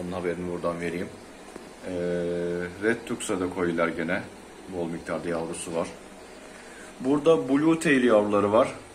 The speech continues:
Büyük boy değil, küçük boylar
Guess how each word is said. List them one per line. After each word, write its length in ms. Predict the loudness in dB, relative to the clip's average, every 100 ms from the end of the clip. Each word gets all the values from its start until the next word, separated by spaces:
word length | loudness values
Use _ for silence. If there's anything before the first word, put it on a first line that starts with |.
| -18 -20 -20 -20 -20 -20 -20 -20 -20 -20 -20 -20 -20 -20 -20 -20 -20 -20 -20 -20 -20 -20 -20 -20 -18 -18 -20 -20 -20 -20 -20 -20 -20 -20 -20 -20 -20 -20 -18 -18 -18 -18 -18 -18 -16 -6
Büyük 240 | 0 0 -2 -8 -18 -18 -18 -4
boy 200 | -2 0
değil, 120 | -2 -6
küçük 280 | -10 -12 -2
boylar 320 | 0 0 -2